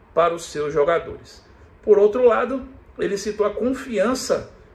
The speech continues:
do Grupo City em seu trabalho, mesmo em meio aos resulta-, resultados ruins. Segundo ele, não houve em nenhum momento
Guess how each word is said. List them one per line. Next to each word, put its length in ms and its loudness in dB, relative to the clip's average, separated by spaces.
do 80 -8
Grupo 240 -6
City 320 -12
em 40 -12
seu 160 -8
trabalho, 640 -2
mesmo 480 2
em 100 -2
meio 460 -4
aos 240 0
resulta-, 520 0
resultados 440 -2
ruins. 560 -6
Segundo 480 -4
ele, 380 -6
não 360 0
houve 240 -2
em 60 -6
nenhum 160 -4
momento 560 -4